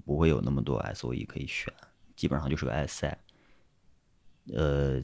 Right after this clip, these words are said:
再就没啥了，再就拼配，拼配基-，基本上那个大概都是什么巴西啊、云南呀做基底的，一喝也就能喝出来。所以我觉得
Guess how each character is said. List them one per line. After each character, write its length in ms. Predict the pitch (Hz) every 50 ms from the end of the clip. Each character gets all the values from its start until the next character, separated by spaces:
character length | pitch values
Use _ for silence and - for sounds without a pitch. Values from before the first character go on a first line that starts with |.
| - -
再 260 | - 78 67 52 50
就 140 | - - 65
没 220 | 58 52 50 55
啥 140 | - - -
了， 240 | - 53 53 52 - - _ _ _ _ _ - - - _ _ _ -
再 100 | - 73
就 80 | 71
拼 240 | 71 - - 71 -
配， 180 | - - 69 - - - _ _ _ - _ _ _ -
拼 180 | - - 85 85
配 180 | 90 92 82
基-， 160 | 76 - 80 73 - - - -
基 80 | -
本 160 | 76 69 -
上 200 | - 76 73 73
那 120 | 76 71 67
个 260 | - 71 62 57 - - - - - - - _ -
大 160 | 87 82 80
概 160 | 82 80 78
都 180 | 80 78 80 78
是 380 | - 80 76 73 69 65 - -
什 140 | - -
么 120 | 64 67 67 -
巴 200 | - 76 71 73
西 320 | - - - 76 76 76
啊、 360 | 71 69 73 71 71 71 69
云 200 | 71 71 71 73
南 220 | 73 - - - -
呀 220 | - - - - - - - _ -
做 120 | - 76
基 220 | 69 - - - 71
底 160 | - - - - -
的， 160 | 50 - - - - -
一 140 | - - -
喝 240 | - - - 78 -
也 60 | -
就 100 | - 78
能 100 | 78 78
喝 220 | 80 - - 78
出 140 | 80 - -
来。 100 | - - - - _ _ - - - _ _ _ _ _ - - -
所 140 | - 87
以 20 | 98
我 100 | 98 76
觉 140 | 69 78 78
得 260 | 82 85 82 82